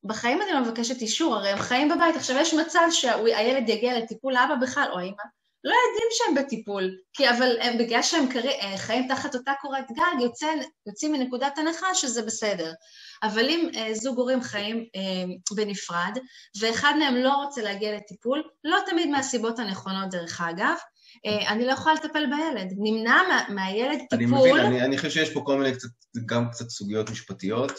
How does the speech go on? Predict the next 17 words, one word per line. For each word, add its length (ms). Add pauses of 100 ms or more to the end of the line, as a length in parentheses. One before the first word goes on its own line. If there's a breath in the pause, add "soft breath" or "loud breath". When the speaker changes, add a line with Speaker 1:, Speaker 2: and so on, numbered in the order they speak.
Speaker 1:
יש 360
פה, 160
כן. 160 (120)
Speaker 2:
אה, 280
של 160
לקיחת 420
אחריות 440
וכיוצא 360
באלה, 360
אבל 160
זה, 340
זה 240
אולי 280
ל-, 340
ל-, 240
זה, 400 (640 loud breath)
אה, 120